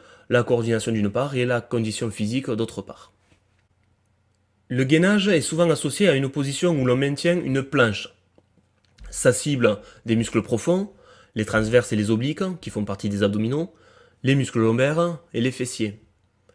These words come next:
L'intérêt du gainage est d'abord mécanique. Ça améliore le geste sportif, par une meilleure transmission des forces de poussée notamment. Ça a un bénéfice aussi sur la stabilité et aussi sur la prévention des douleurs lombaires et dorsales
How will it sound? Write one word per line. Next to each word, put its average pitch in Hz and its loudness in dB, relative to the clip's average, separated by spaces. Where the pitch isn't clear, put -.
L'intérêt 165 4
du 160 2
gainage 170 4
est 143 0
d'abord 147 2
mécanique. 143 0
Ça - -2
améliore 147 8
le 139 4
geste 151 0
sportif, - -6
par 101 -4
une 104 2
meilleure 127 2
transmission 110 -2
des 131 0
forces 143 -4
de 123 0
poussée 127 -2
notamment. 123 -2
Ça - 4
a 175 10
un 175 6
bénéfice 165 4
aussi 156 0
sur 143 0
la 120 2
stabilité 131 0
et 135 0
aussi 123 -2
sur 151 2
la 120 4
prévention 127 2
des 127 2
douleurs 135 4
lombaires 127 2
et 123 -2
dorsales 139 0